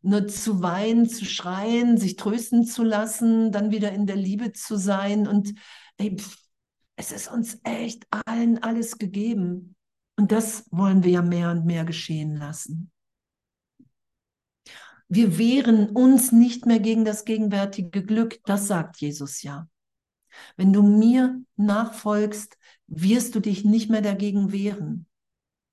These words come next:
weil Jesus den Irrtum komplett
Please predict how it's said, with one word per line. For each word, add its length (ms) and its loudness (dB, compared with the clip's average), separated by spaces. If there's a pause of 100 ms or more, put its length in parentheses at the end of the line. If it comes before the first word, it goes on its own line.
(1500)
weil 580 0 (400)
Jesus 640 -4 (140)
den 200 0
Irrtum 600 -4
komplett 600 -6